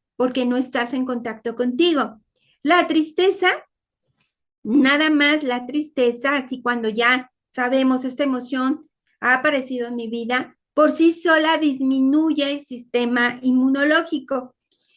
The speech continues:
Cuando disminuye nuestro sistema inmunológico, se predispone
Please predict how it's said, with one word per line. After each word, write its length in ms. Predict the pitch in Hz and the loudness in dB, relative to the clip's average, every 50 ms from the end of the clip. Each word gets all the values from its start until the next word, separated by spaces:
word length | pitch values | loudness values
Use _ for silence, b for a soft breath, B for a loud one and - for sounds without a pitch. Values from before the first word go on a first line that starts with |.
| _ _ | _ _
Cuando 340 | - 302 302 302 302 311 302 | 2 4 4 6 6 6 6
disminuye 560 | 277 302 294 285 285 285 285 302 302 302 311 | 6 6 4 4 4 4 4 4 4 4 2
nuestro 320 | 311 320 320 311 - 285 262 | 0 0 -2 -2 -4 -10 -10
sistema 420 | 254 247 247 - 254 240 247 254 | -10 -10 -6 -4 -4 -2 -2 -2
inmunológico, 920 | 262 269 277 285 285 302 294 294 285 277 269 262 - 294 262 - 285 277 | 0 0 0 2 2 2 2 2 2 0 -2 -4 -4 -6 -2 0 0 0
se 360 | 277 - 294 254 240 240 - _ - | 0 0 0 0 0 -2 -6 _ 0
predispone 1160 | 294 285 294 294 302 311 311 302 311 285 262 262 254 - _ _ - 302 311 330 339 359 392 | 2 4 4 6 6 4 4 2 0 -4 -4 -4 -8 -14 _ _ 2 4 4 4 2 0 -2